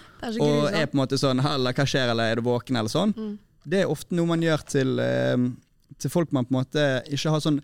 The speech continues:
Speaker 2: ja, det høres veldig sykt ut, men på en måte ikke har så veldig mye å tape på den, for at
Speaker 1: Mm.
Speaker 2: du er ikke sånn
Speaker 1: Det går liksom greit.
Speaker 2: superinvestert.
Speaker 1: Jeg
Speaker 2: Altså,
Speaker 1: kan bli rejected, liksom. Det går
Speaker 2: ja,
Speaker 1: fint.
Speaker 2: for det er jo sånn, ja, du, så åpenbart bet-, betyr jo det noe, for at du har jo lyst til å få det noe. Men, ehm,
Speaker 1: <laughs>
Speaker 2: men det er mer den, de du på en måte ønsker de på, ok,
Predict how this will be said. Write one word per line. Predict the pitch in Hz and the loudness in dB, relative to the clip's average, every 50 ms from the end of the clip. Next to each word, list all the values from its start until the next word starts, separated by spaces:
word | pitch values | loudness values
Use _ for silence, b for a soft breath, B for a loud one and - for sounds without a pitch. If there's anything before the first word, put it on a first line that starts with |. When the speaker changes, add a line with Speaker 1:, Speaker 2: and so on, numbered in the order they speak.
| B B B B B - | B B B B B -6
Speaker 2:
ja, | 123 127 | -4 0
det | 147 156 | 2 2
høres | 151 156 147 160 | 2 2 2 0
veldig | 151 156 147 | 0 0 0
sykt | - 160 147 - | 0 -2 -2 -2
ut, | - | 0
men | 139 143 135 | 2 2 2
på | - 156 | 2 0
en | 151 | -2
måte | 139 - | 0 -2
ikke | 147 - 160 | -2 0 0
har | 156 | -2
så | 151 - 151 151 | 0 0 0 0
veldig | 147 143 151 160 | 2 2 2 2
mye | 156 147 | 0 0
å | 143 - 143 127 123 | 0 0 -2 -2 -2
tape | - - 151 | -4 -6 -4
på | - 143 | -2 0
den, | 135 131 | 0 0
for | - 135 | -2 -4
at | 131 - - - | -6 -6 -10 -12
Speaker 1:
Mm. | - 254 262 254 233 143 | -8 -8 -6 -6 -4 -2
Speaker 2:
du | 156 | -2
er | 160 | -2
ikke | - 160 | -2 -2
sånn | 139 - | -2 -2
Speaker 1:
Det | 247 240 | -2 0
går | 233 277 311 - | 0 0 0 2
liksom | 202 - 330 - | 2 0 0 0
greit. | - 285 285 311 311 | 2 2 0 0 0
Speaker 2:
superinvestert. | - 143 185 - - B B - | 0 -2 -2 -4 -8 B B -4
Speaker 1:
Jeg | 294 294 | -2 0
Speaker 2:
Altså, | - - 165 | 0 0 0
Speaker 1:
kan | - 294 302 311 294 | 2 2 2 2 0
bli | 240 240 240 | 0 0 0
rejected, | 254 240 208 185 - - 220 220 | 0 -2 -4 -6 -6 -8 -8 -6
liksom. | 214 269 277 | -4 -4 -2
Det | 262 254 | 0 2
går | 180 | 2
Speaker 2:
ja, | 196 - - - | 2 2 2 0
Speaker 1:
fint. | 277 302 294 - - _ _ _ _ | -4 -6 -6 -8 -12 _ _ _ _
Speaker 2:
for | - 165 170 | -2 0 2
det | 185 | 2
er | 190 165 | 2 2
jo | - 170 | 2 0
sånn, | 156 | 0
ja, | - 170 170 | 0 0 -2
du, | 160 151 - 170 175 - - _ _ _ 147 - 143 165 196 | -2 -4 -6 -6 -8 -8 -10 _ _ _ -12 -10 -10 -10 -8
så | 160 - 170 - | -4 -4 -2 0
åpenbart | - 175 170 - 196 151 127 113 | 0 0 2 2 2 0 0 0
bet-, | 120 - _ _ - - 139 | -4 -8 _ _ -14 -8 -6
betyr | 123 - - 233 240 190 | -6 -2 0 2 2 4
jo | 143 | 4
det | 143 139 | 4 4
noe, | 135 135 151 180 185 98 - - | 4 4 4 2 0 0 -2 -2
for | - 127 | -2 -2
at | 131 - | 0 2
du | 147 143 | 2 4
har | 139 147 151 131 | 4 4 2 2
jo | 117 | 2
lyst | 120 160 175 - - | 0 0 -2 -2 -2
til | - 131 | 0 0
å | 131 123 120 | 0 0 0
få | - 160 147 123 | 0 0 0 0
det | 107 | 0
noe. | 104 85 73 - b b b b b b b - | -2 -6 -8 -10 b b b b b b b 0
Men, | 131 139 143 139 139 139 139 | 2 4 6 6 6 6 6
ehm, | 139 139 135 135 135 135 135 135 135 135 - _ _ - - | 6 6 4 4 4 4 4 2 2 0 -2 _ _ -20 -18
Speaker 1:
<laughs> | - - - - - - - 311 - _ _ | -16 -16 -16 -12 -10 -8 -8 -8 -10 _ _
Speaker 2:
men | - 151 | 2 2
det | 170 | 4
er | 185 185 | 4 4
mer | 190 185 | 4 4
den, | 185 185 185 - 175 156 | 4 2 2 0 0 0
de | 147 196 202 180 | 2 2 4 4
du | 151 151 | 2 2
på | - 147 | 2 2
en | 143 151 | 2 2
måte | - 165 151 - | 2 0 0 2
ønsker | 135 143 147 - - 139 | 2 2 2 0 0 0
de | 139 143 135 | 2 2 2
på, | - | 0
ok, | 113 - | 0 0